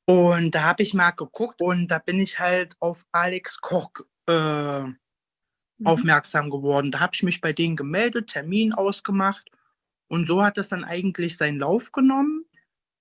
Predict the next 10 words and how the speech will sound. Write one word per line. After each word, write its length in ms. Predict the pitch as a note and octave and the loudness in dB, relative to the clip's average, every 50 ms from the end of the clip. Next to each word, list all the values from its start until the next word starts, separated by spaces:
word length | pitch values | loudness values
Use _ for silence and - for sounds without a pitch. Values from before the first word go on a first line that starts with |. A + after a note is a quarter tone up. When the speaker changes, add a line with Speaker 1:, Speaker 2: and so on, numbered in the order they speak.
| _ _ - - - _ _ _ _ _ _ - | _ _ -20 -20 -20 _ _ _ _ _ _ -4
Speaker 1:
Ersten 540 | D#3+ E3 F3+ G3+ G#3+ - - - C4 B3 A#3+ | -4 -2 -2 -2 -4 -4 0 2 4 4 4
Termin, 560 | - - A3 G#3+ A3 A3 A3+ A3+ A3+ A3 G#3+ | 2 0 2 4 6 6 6 4 2 -2 -2
erstmal 500 | - D3+ E3 F3 F3 - E3+ D3+ D3 D3 | -2 -2 -4 -4 -4 -6 -6 -4 -4 -4
Vorstellung 720 | - - F3 F#3 G#3 - - - A#3 A3 A3 G#3 G3+ G3 | -4 0 2 2 2 2 0 -2 0 0 2 2 0 0
und, 220 | - F#3 F#3 E3 - | -2 -4 -6 -4 -2
und, 300 | D#3 D#3 D3+ - - - | -2 -2 -2 -2 -2 2
und. 600 | E3 F#3 G#3+ A#3+ C4 D4 D4+ D#4 D#4+ D4 - - | 4 6 8 8 8 6 6 4 2 0 0 2
Und 640 | F3+ F#3+ F#3 F#3 F#3 F#3 F#3 F3+ F3+ F3 E3 - | 2 4 4 4 2 0 -2 -6 -8 -8 -10 -6
bei 160 | - E3 E3+ | -6 -6 -6
dem 240 | E3 - E3+ D#3+ - | -4 -6 -6 -6 -6